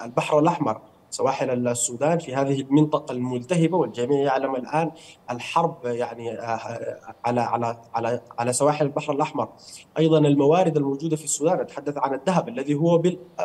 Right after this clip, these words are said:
هو أصلًا يهرب إلى الإمارات، يعني، آه، حتى قبل أن تبدأ هذه الحرب. نتحدث عن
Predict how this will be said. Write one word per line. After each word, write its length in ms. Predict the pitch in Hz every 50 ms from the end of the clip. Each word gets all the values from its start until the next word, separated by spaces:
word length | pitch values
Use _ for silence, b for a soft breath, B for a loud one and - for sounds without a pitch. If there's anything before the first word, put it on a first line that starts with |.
| - -
هو 160 | 160 170 202
أصلًا 440 | 196 214 240 - - 175 156 147 139 - -
يهرب 680 | 147 143 147 160 170 156 156 208 196 165 160 135 -
إلى 140 | - 131 131
الإمارات، 560 | 127 123 127 123 127 123 139 143 135 120 -
يعني، 240 | 113 - - 110 95 - B B B B B _ -
آه، 220 | - 120 127 131 -
حتى 300 | - - 170 165 - 156
قبل 280 | - - 175 175 170
أن 160 | 151 147 147
تبدأ 260 | - 170 160 - 143 127
هذه 540 | 135 151 147 143 143 139 127 139 - 117
الحرب. 360 | 127 123 123 - - 139 135 - -
نتحدث 400 | 120 113 - 139 139 143 143 139
عن 220 | 127 123 131 127